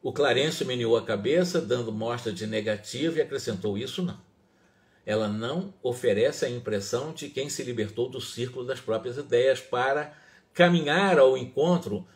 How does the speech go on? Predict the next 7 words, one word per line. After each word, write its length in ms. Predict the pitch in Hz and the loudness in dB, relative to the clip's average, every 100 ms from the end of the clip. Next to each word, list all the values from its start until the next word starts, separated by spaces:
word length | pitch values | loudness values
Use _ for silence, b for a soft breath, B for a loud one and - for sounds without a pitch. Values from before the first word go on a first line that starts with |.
| b | b
das 220 | 104 135 | 2 2
surpresas 800 | - 120 - - 131 165 180 180 180 | 2 -6 -10 0 4 4 4 2 0
de 200 | - 147 | -4 -10
que 260 | - 139 | -6 -2
o 60 | 151 | 0
universo 500 | 147 101 120 120 98 | 0 2 0 0 -8
transborda. 720 | 143 147 107 107 92 87 87 | -8 -8 -2 -2 -2 -8 -12